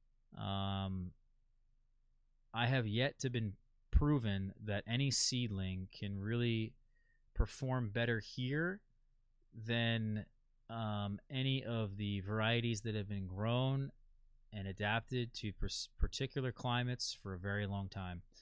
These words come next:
The varieties that have been adapted over hundreds of years are the best varieties,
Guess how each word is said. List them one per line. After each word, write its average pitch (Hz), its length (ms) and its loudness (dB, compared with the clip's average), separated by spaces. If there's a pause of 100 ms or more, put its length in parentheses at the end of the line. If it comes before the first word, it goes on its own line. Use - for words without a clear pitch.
(240)
The 110 80 -6
varieties 139 480 4
that 139 160 2
have 127 200 0
been 120 140 0
adapted 120 600 0
over 101 280 -2
hundreds 127 380 0
of 120 80 -2
years 127 520 -2 (1200)
are 135 180 6
the 143 100 4
best 135 220 2
varieties, 127 680 -2